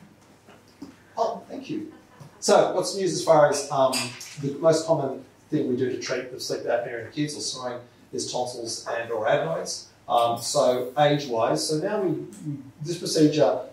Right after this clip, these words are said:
you do quite young now with more modern surgical techniques. So the youngest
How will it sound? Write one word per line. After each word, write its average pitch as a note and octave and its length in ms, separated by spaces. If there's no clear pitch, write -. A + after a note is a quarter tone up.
you C#3 100
do D3+ 180
quite - 240
young A#2 220
now G#2 220
with G#2+ 180
more A2 100
modern A2 220
surgical G#2 400
techniques. - 460
So C#3 140
the C3+ 80
youngest F3+ 520